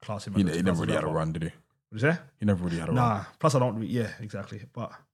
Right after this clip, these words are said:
Speaker 2: mean, he dropped some of his best singles in the two thousands.
Speaker 1: Yeah, hundred percent. But I look at Ja and Nelly as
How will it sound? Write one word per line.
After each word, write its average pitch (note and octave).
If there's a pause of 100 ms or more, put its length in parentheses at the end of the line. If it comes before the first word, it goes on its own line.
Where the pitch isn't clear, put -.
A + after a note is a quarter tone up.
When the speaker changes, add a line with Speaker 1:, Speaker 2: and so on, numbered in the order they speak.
(440)
Speaker 2:
mean, F#2
he A2+
dropped B2
some F2
of D#2+
his E2
best E2
singles E2
in D2+
the D#2+
two -
thousands. D#2
Speaker 1:
Yeah, D3+
hundred D#3
percent. D3+ (400)
But B2 (400)
I B2
look B2+
at A#2
Ja A#2+
and A2
Nelly G2+
as -